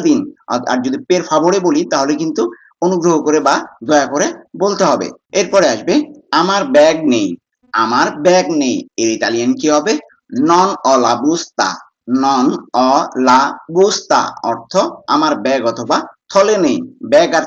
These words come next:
থলে একই জিনিস। তাহলে "Non ho la busta", এখানে "non ho" অর্থ "আমার নেই"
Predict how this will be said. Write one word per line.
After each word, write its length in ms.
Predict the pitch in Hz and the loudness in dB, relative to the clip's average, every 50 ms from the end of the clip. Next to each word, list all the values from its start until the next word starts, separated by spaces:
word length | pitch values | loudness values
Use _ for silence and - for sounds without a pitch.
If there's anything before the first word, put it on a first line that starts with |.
| - - | -2 -2
থলে 180 | 151 - - - - | 0 0 0 -2 -2
একই 200 | 139 151 - 143 | -4 -2 -2 -2
জিনিস। 260 | 113 92 87 87 85 - _ _ - - _ _ - | -4 -4 -6 -8 -10 -14 _ _ -20 -20 _ _ -4
তাহলে 200 | 139 131 127 127 117 | -2 0 0 2 2
"Non 220 | 123 135 139 143 135 | 2 2 2 2 2
ho 80 | 135 120 113 | 0 2 2
la 80 | 123 175 214 - - - - - 175 | 2 2 0 -2 -8 -16 -6 -4 -2
busta", 340 | 196 208 - - - - - - - | -2 -2 -4 -6 -6 -6 -6 -6 -8
এখানে 260 | - 120 127 123 117 117 120 | -8 -6 -4 -4 -2 0 2
"non 180 | 135 143 143 143 | 4 4 4 4
ho" 80 | 143 143 135 131 | 4 2 2 0
অর্থ 160 | 127 - - 120 98 - - | 0 -2 -4 -4 -4 -2 -2
"আমার 260 | 117 127 131 151 165 | 0 0 2 2 2
নেই" 220 | 170 165 170 170 | 2 0 0 0